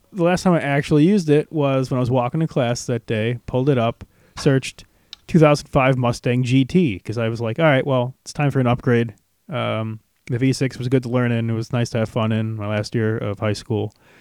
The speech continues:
And I got two summers with it, whatever. And, like, the first or second listing was a black oh five Mustang G T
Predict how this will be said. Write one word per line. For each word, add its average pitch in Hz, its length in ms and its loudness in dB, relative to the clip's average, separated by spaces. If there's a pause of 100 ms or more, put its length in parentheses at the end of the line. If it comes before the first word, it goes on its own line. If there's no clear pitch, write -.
(520)
And 104 280 -8
I 117 100 -4
got 110 240 -4
two 120 400 2
summers 110 600 -6
with 107 120 -10
it, 101 100 -8
whatever. 104 360 -6 (840)
And, 131 240 -2
like, 127 160 -2
the 131 100 -6
first - 480 2
or 160 60 0
second 135 400 -4
listing 113 680 -4 (180)
was 107 360 -2
a 104 60 -12
black 139 540 -4
oh 120 120 -2
five 120 280 -2
Mustang 120 380 -2
G 117 180 -2
T 104 380 -6